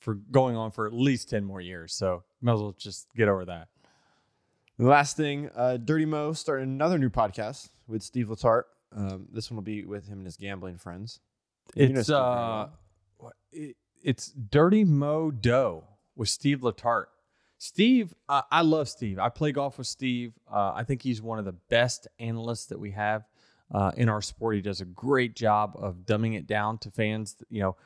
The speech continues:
Speaker 1: when it comes to, like, the technical stuff. Um,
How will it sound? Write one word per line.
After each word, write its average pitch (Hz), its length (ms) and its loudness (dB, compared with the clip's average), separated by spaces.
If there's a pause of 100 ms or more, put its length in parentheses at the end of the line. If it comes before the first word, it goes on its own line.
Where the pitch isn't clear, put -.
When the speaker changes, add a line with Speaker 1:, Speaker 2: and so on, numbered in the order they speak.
(140)
Speaker 1:
when 110 120 -2
it 110 80 -4
comes 113 240 0
to, 117 120 0
like, 98 300 0 (260)
the - 60 -4
technical 151 480 0
stuff. 160 420 2 (520)
Um, 113 480 2